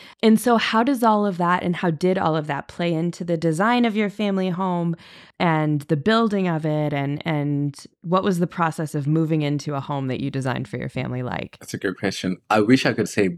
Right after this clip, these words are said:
Speaker 2: more played into it, but I
Speaker 1: Mm-hmm.
Speaker 2: wasn't paying for the home. <laughs>
Speaker 1: Yeah.
Speaker 2: So I didn't get to shape what style it's built in.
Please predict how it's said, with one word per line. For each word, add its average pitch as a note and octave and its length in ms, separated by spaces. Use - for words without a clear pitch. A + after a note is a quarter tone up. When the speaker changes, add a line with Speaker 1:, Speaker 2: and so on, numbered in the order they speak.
Speaker 2:
more G2 400
played E3+ 280
into E3+ 340
it, F3 240
but G2+ 320
I A#2+ 120
Speaker 1:
Mm-hmm. C3+ 80
Speaker 2:
wasn't A#2 280
paying G2 240
for F#2 120
the F2+ 120
home. F2+ 260
<laughs> - 1040
Speaker 1:
Yeah. E3+ 200
Speaker 2:
So C3 480
I A2+ 160
didn't B2 200
get A#2 180
to G2+ 100
shape G#2+ 380
what G2+ 200
style F#2 480
it's - 220
built - 300
in. - 160